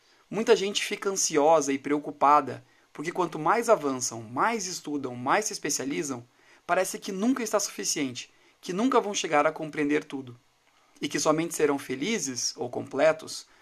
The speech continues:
quando chegarem lá. Pois aí que está o nosso famoso noia,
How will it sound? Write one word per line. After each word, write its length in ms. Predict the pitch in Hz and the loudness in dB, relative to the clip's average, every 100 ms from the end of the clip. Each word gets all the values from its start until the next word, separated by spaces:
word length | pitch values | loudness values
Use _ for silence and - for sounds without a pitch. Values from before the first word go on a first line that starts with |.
| _ | _
quando 180 | - 165 | -4 -2
chegarem 380 | 175 160 156 170 | 2 6 6 6
lá. 200 | 143 - _ _ _ _ _ _ | 2 0 _ _ _ _ _ _
Pois 200 | - 170 | -2 2
aí 240 | 165 190 220 | 2 2 -2
que 160 | 214 | -4
está 240 | 180 180 160 | -2 2 2
o 80 | |
nosso 240 | 160 156 151 | 2 -2 0
famoso 440 | 165 151 151 147 | 2 2 2 -2
noia, 460 | 156 143 135 120 | 0 2 2 0